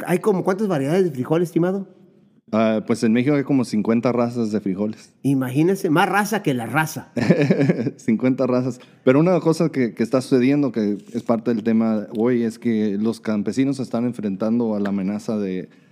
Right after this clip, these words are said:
Speaker 2: de la desaparecencia de muchas de esas razas, porque, ah, la mayoría de la gente nada más conoce como el frijol negro, el bayo y el pinto. Son los, los más populares, yo pienso, ¿verdad? En,
Speaker 1: ¿Y, y
Speaker 2: en
Speaker 1: por qué,
Speaker 2: México.
Speaker 1: y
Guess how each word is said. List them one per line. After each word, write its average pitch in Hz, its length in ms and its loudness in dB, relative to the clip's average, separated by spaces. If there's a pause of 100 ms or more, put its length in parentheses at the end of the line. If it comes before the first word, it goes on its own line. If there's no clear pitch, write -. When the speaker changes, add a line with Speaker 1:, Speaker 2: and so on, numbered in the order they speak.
(260)
Speaker 2:
de 98 280 0
la 101 120 -2
desaparecencia 107 800 0
de 98 80 0
muchas 107 280 -2
de 104 80 0
esas 104 180 -2
razas, 101 340 -4
porque, 98 580 -2 (560)
ah, 87 380 -2 (240)
la 110 120 2
mayoría 113 300 2
de 135 60 0
la 127 60 0
gente 131 240 0
nada 127 140 2
más 123 180 -2
conoce 113 320 0
como 110 180 0
el 101 60 -2
frijol 110 440 2
negro, 107 640 2
el 95 100 -4
bayo 101 460 -2
y 104 60 0
el 95 120 -4
pinto. 107 540 -2 (220)
Son 117 180 0
los, 113 160 0
los 107 240 -2
más 110 180 0
populares, 107 600 -2
yo 104 100 -4
pienso, 110 300 -2
¿verdad? 104 240 0
En, 101 60 0
Speaker 1:
¿Y, 143 40 2
y 160 320 0
Speaker 2:
en 98 80 -2
Speaker 1:
por 147 140 -2
qué, 185 100 -2
Speaker 2:
México. 226 60 0
Speaker 1:
y - 40 0